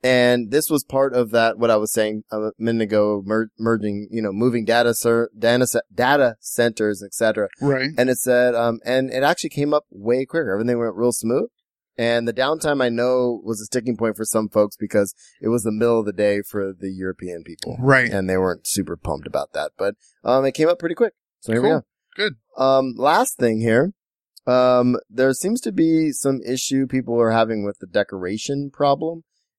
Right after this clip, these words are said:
Speaker 1: And to say there's issues with the decorations is like saying, like,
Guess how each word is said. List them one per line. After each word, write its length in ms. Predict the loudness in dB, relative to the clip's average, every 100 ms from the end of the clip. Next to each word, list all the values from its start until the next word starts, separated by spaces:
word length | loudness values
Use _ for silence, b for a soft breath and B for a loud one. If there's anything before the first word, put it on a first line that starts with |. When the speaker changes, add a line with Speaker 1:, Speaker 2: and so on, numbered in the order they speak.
| _
Speaker 1:
And 640 | 2 4 4 4 2 0 -2
to 120 | -2
say 380 | 0 2 2 2
there's 400 | 4 2 0 -10 -2
issues 420 | 0 2 0 0
with 120 | -4
the 80 | -2
decorations 1160 | 0 0 -2 -2 -2 -4 -4 -2 0 -2 -4 -6
is 280 | -4 -4 0
like 180 | 0 2
saying, 460 | 2 2 2 0
like, 240 | 2 2